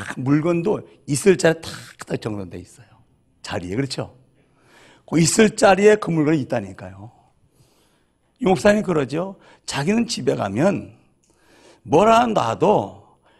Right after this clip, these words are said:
이유를 찾고, "정, 이 자리 맞나?" 생각하면 논다. 근데 같이 사는 분은 전혀 없다고 그러죠. 막 아무 데나 막 논다고 그러죠. 자, 물건도 말이요. 그 있을 자리에 탁탁 정돈해 있으면은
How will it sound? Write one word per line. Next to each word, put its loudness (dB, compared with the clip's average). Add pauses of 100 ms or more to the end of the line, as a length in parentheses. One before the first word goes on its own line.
(680)
이유를 6
찾고, -6 (180)
"정, -4
이 2
자리 6
맞나?" 2
생각하면 4
논다. 0 (1040)
근데 -2
같이 -8
사는 0
분은 -4 (400)
전혀 2
없다고 0
그러죠. -2
막 -12
아무 0
데나 2
막 -4
논다고 2
그러죠. -14 (1800)
자, -18
물건도 -2
말이요. -10 (800)
그 -6
있을 4
자리에 2
탁탁 -8
정돈해 -2
있으면은 -12